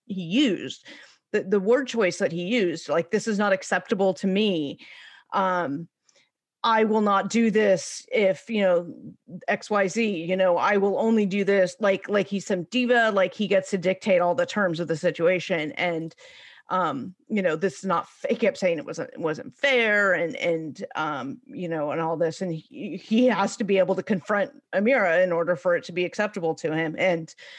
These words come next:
um, then him acting like, you know, a child, tantruming off when he can't get his way, but he's making it all about him. And,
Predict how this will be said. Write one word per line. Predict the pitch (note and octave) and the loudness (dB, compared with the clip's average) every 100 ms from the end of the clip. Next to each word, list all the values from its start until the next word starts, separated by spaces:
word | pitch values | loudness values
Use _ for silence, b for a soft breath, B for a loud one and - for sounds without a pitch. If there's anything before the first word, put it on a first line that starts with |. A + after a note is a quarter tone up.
| B B B _ | B B B _
um, | - G3+ F3 F3 D#3 - F3+ | 0 2 2 0 -4 -8 -2
then | F#3 F#3 | 0 0
him | F3+ F#3+ - | -2 -4 -4
acting | E3 D#3+ F3+ | -4 -4 -6
like, | D#3 D3+ D3 - | -4 -4 -6 -12
you | F3+ | -6
know, | D3 D3 | -4 -6
a | |
child, | - - C4+ G3+ F3 E3+ | -8 -4 0 2 2 0
tantruming | - F#3+ D#3 F#3 F3 E3 D3 - | -4 -4 -4 -6 -4 -4 -6 -2
off | G#3 F#3 F3 | 0 0 0
when | G3 | -4
he | E3+ E3 | -4 -8
can't | - F3 C#3 | -6 -6 -4
get | D#3+ - | -4 -6
his | - | -4
way, | G#3+ G3 F3 | 0 2 2
but | E3 E3 | 0 -4
he's | E3+ E3+ | -6 -4
making | F#3 E3 E3 | -4 -2 -2
it | D#3+ | -2
all | - - | -2 -4
about | - - - | -6 -10 -6
him. | D#4 D4+ C4 B3+ - | 0 2 2 0 -2
And, | F3 E3 D#3+ | -4 -4 -4